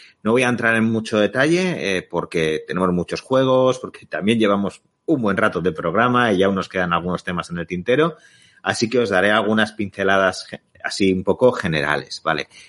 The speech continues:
Como digo, es un juego colaborativo de, entre uno, puede ser incluso un solitario, a cuatro jugadores. Como mejor funciona es con dos y se basa en, en una dinámica, eh,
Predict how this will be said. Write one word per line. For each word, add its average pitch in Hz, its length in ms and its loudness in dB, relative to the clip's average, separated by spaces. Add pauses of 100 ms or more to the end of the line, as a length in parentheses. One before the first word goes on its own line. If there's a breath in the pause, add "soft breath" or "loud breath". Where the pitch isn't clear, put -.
(320 loud breath)
Como 113 220 0
digo, 120 160 2
es - 100 -4
un 104 80 -10
juego 101 300 -2
colaborativo 104 1000 0
de, 80 640 -6
entre 80 480 -6
uno, 107 460 4 (100)
puede 67 160 -10
ser 78 180 -10
incluso - 460 -12
un 80 80 -6
solitario, 82 640 0 (260 loud breath)
a 82 300 -2
cuatro 90 300 0
jugadores. 120 760 0 (220)
Como 87 240 0
mejor 87 300 0
funciona 85 580 -2
es 85 100 -6
con 98 220 -2
dos 165 320 0 (380 loud breath)
y 139 200 2
se 127 220 0
basa 110 560 0
en, 92 260 -6
en 87 120 -6
una 101 140 0
dinámica, 139 720 0
eh, 87 680 -2